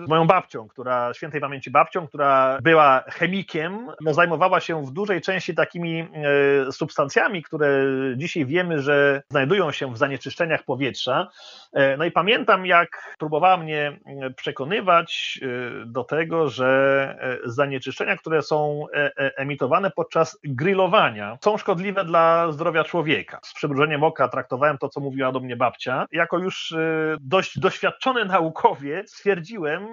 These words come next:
że zajmę się zbadaniem tego, co też faktycznie, e, z emisji z tych grilli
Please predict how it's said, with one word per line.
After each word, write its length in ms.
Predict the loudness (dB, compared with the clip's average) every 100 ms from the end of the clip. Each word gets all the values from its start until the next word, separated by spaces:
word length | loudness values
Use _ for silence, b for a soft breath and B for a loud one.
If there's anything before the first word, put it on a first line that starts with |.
| -8
że 480 | -2 0 2 0 -2 -6
zajmę 480 | -2 0 0 -2 -4
się 520 | -2 -2 -2 -4 -8
zbadaniem 640 | -10 -4 0 0 0 -4 -6
tego, 420 | -4 -2 -2 -4
co 200 | -4 -6
też 540 | -4 -6 -6 -12 -14 -6
faktycznie, 560 | -6 -6 -10 -10 -8
e, 320 | -6 -4 -6 -8 -8 -8
z 160 | -8 -6
emisji 400 | -4 -4 -4 -6
z 120 | -6
tych 240 | -2 -2 0
grilli 640 | 0 0 0 -4 -8 -10